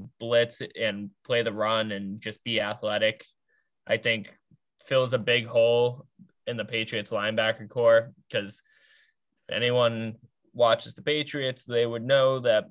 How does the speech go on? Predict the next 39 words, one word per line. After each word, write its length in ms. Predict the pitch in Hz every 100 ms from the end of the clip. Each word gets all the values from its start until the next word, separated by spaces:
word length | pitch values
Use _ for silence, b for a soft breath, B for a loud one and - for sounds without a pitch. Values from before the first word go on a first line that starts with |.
| - -
they 260 | - 123 120
are 200 | 117 110
just 340 | 107 92 -
a 60 | 107
bunch 320 | 107 104 107
of 100 | 98
big 240 | 110 101 98
statues 680 | - 113 110 - 110 107
with 120 | - 110
no 260 | 123 131
athleticism 840 | 123 120 117 113 117 - 120 113 107
and 120 | 98
lots 300 | 104 107 -
of 120 | 101
age. 440 | 104 110 123 - - _ _ _ -
Um, 520 | 110 101 90 98 113 _ _ _ _ _ _ _ -
and 120 | 131
right 180 | 123 117
now 220 | 120 117
it's 160 | 107 113
actually 300 | 107 - 98
just 200 | 98 -
one 280 | 107 104 107
guy. 320 | 107 107 117 _
That's 280 | - - -
the 260 | - 104 113 -
two 160 | 139 120
guys 420 | 117 113 117 - _
in 160 | - 98
general 380 | 107 113 117 120 -
on 160 | 107
our 80 | 107
depth 240 | 107 110
chart. 260 | - 123 117
So 80 | 113
we 80 | 110
need 120 | 117
a 40 |
linebacker. 600 | 107 107 110 110 113 117